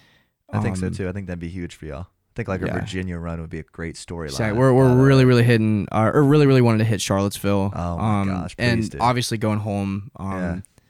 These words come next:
Speaker 2: doing D C and
Speaker 1: When
Speaker 2: South
Speaker 1: Tapley
Speaker 2: Riding.
Speaker 1: goes home, that would be
Speaker 2: Be
Speaker 1: a
Speaker 2: cool.
Speaker 1: sick run, bro.
Speaker 2: That would be
Speaker 1: Sick.
Speaker 2: cool.
Speaker 1: That would be cool.
Speaker 2: Yeah.
Speaker 1: But, I mean,
Speaker 2: Um,
Speaker 1: it's still, at the same time, like, don't put too much quite focus into it yet. Like,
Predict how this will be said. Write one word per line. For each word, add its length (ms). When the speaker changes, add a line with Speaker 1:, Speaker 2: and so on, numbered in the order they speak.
Speaker 2:
doing 180
D 180
C 340
and 100
Speaker 1:
When 120
Speaker 2:
South 100
Speaker 1:
Tapley 380
Speaker 2:
Riding. 80
Speaker 1:
goes 240
home, 300
that 100
would 140
be 80
Speaker 2:
Be 60
Speaker 1:
a 20
Speaker 2:
cool. 220
Speaker 1:
sick 380
run, 340
bro. 240
Speaker 2:
That 80
would 100
be 60
Speaker 1:
Sick. 180
Speaker 2:
cool. 100
Speaker 1:
That 100
would 100
be 80
cool. 360
Speaker 2:
Yeah. 400
Speaker 1:
But, 160
I 40
mean, 100
Speaker 2:
Um, 80
Speaker 1:
it's 100
still, 260
at 60
the 80
same 240
time, 320
like, 140
don't 180
put 140
too 160
much 240
quite 260
focus 320
into 240
it 60
yet. 280
Like, 240